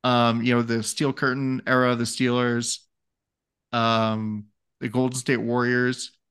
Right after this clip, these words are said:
Do people still watch the N B A? The N B A is better than ever, and you have, uh, so many super teams.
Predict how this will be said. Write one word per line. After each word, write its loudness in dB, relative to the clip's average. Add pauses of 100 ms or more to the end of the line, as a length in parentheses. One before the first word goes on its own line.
(100)
Do -8
people -2
still 4
watch 4
the 2
N 4
B 4
A? 4
The -2
N 0
B 0
A 0
is -4 (400)
better 0
than 0
ever, 2 (360)
and -2
you 4
have, 2 (180)
uh, 2
so -2
many -2
super -2
teams. -4